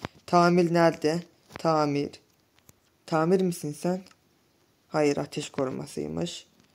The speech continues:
Tamir, buraya gel, tamir. Tamir. Bir, iki,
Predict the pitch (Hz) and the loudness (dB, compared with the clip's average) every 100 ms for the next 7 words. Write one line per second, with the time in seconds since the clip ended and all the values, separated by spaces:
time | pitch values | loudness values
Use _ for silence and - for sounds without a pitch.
0 | _ _ - 175 165 156 156 151 156 156 | _ _ -2 2 2 2 0 0 0 2
1 | 139 139 143 151 143 143 147 165 - _ | 0 -2 -4 -8 -10 -8 -8 -10 -14 _
2 | _ _ _ _ - 160 151 147 139 - | _ _ _ _ 0 2 4 2 -2 -4
3 | _ _ _ _ 170 170 147 - _ _ | _ _ _ _ 6 6 4 -4 _ _
4 | - 160 - 147 | -8 -6 -2 -4